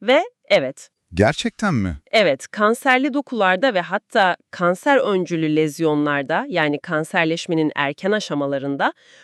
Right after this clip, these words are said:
Speaker 1: farelerde gördüklerine benzer protein kümelenmelerini saptamışlar. Bu da mekanizmanın insanlardaki pankreas kanseri sürecinde de rol oynayabileceğini çok güçlü bir şekilde düşündürüyor.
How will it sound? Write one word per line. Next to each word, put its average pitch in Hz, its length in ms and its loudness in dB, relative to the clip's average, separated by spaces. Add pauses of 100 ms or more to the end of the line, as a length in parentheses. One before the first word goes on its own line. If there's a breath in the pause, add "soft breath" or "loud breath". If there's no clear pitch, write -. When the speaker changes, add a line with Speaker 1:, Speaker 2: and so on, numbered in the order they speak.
Speaker 1:
farelerde 262 760 2
gördüklerine 247 800 2
benzer 226 400 2
protein 240 520 2
kümelenmelerini 196 840 0
saptamışlar. 131 880 -8 (480 soft breath)
Bu 220 180 -2
da 254 240 4
mekanizmanın 190 840 0
insanlardaki 180 800 0
pankreas 185 520 0
kanseri 151 460 -4
sürecinde 151 580 -2
de 147 140 -4
rol 214 220 2
oynayabileceğini 170 800 -2
çok - 260 -6
güçlü 233 280 -4
bir 247 60 -2
şekilde 254 460 -2
düşündürüyor. 208 640 -2